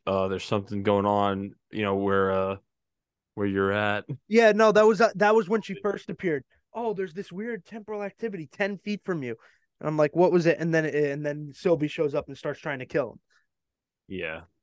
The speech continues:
Speaker 2: You
Speaker 1: it was
Speaker 2: know?
Speaker 1: pretty obvious what that was.
Speaker 2: Yeah. So, I mean, she's gotta be involved. I mean, look, she's too important to the story not to be, and, and to Loki, really. The thing about this episode that, that worked is the fact that there was so much of Kang.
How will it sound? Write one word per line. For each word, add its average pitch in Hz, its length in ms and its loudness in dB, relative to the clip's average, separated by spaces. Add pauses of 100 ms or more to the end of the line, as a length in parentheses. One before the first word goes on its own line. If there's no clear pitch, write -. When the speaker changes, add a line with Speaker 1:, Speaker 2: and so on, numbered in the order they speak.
(120)
Speaker 2:
You - 60 -12
Speaker 1:
it - 20 -6
was 98 100 -6
Speaker 2:
know? 120 60 -14
Speaker 1:
pretty 98 200 -2
obvious 87 340 -6
what 90 200 -16
that 90 180 -4
was. 92 380 -6 (100)
Speaker 2:
Yeah. 131 300 -2 (880)
So, 151 320 2 (200)
I 160 100 -6
mean, 170 300 0 (100)
she's 220 240 -6
gotta 160 220 2
be 120 100 -10
involved. 110 520 -16
I 165 80 -8
mean, 165 240 -4
look, 143 220 -2
she's - 240 -2
too 247 200 4
important 156 520 4
to 151 80 -2
the 131 100 -2
story 131 560 -2 (520)
not 139 300 -6
to 160 100 0
be, 160 240 4
and, 220 420 6
and 269 220 4
to 185 100 -2
Loki, 139 480 -6 (100)
really. 147 440 0 (360)
The 180 60 -4
thing 294 220 2
about 220 180 4
this 190 180 -2
episode 175 460 -2
that, 135 220 -2
that 143 260 -4
worked 131 540 -4 (100)
is 151 220 -2
the 139 100 -2
fact - 380 -2
that 135 180 -2
there 135 100 -6
was 127 160 -6
so - 280 -4
much 131 300 -8
of 123 140 -12
Kang. 127 440 -12